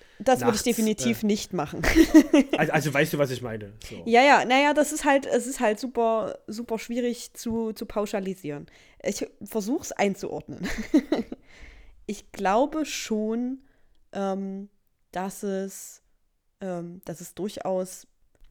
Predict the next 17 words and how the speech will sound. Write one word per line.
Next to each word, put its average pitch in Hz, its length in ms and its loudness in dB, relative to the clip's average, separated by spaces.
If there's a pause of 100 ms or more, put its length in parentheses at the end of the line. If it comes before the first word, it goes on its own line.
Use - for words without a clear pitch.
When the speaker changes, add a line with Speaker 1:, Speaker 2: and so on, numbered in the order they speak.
(260)
Speaker 1:
Seelen 254 640 -4
gibt, 277 440 -8
die 190 360 -6 (120)
keine 180 260 -6
Ruhe 196 260 -6
finden 285 560 -4
und 202 320 -10
die 202 320 -6 (380)
dann 185 280 -4
als, 180 560 -4
in 185 120 -6
Anführungsstrichen, 208 880 -6
Geister, 196 580 -6 (480)
Speaker 2:
Mhm. 196 80 -6
Speaker 1:
ähm, 180 400 -6 (400)
bestimmte 185 760 -4 (240)
Orte 160 520 -6